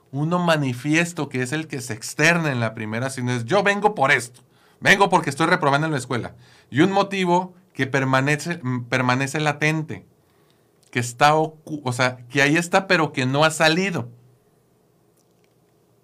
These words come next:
El motivo de consulta latente es el que va a definir el trabajo de la sesión. El paciente no lo sabe, desconoce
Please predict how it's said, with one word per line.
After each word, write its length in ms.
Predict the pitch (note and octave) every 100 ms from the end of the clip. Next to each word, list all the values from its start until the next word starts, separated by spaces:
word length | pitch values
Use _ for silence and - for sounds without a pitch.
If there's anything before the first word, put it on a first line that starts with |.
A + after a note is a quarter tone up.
| _ -
El 260 | E3+ E3+
motivo 440 | E3+ E3+ G3 A#3 A#3
de 140 | G#3
consulta 560 | E3 D3+ D3 G3+ G#3+ G3+
latente 760 | D3 C3+ F3 G3 G3 B3 C4 _ _ _ _ _
es 180 | E3+ E3+
el 160 | G3 F#3+
que 120 | D3+
va 100 | D3
a 60 | F3
definir 400 | F#3 E3+ D3+ E3
el 160 | E3+
trabajo 720 | E3+ C3 B2+ D3+ D#3 F#3+ G#3+ _ _ _ _
de 140 | A#2 A#2
la 140 | A#2+
sesión. 300 | A#2+ A#2+ B2
El 180 | B2+ C#3
paciente 560 | D3+ D3 F3+ F#3 F#3 F#3
no 140 | F3+
lo 140 | F#3 F3+
sabe, 480 | G#3 A3+ C#3 A#2 - - _ _ _ _ -
desconoce 1080 | C#3 C#3+ - D#3 D3+ F#3+ A#3+ - D3+ C#3+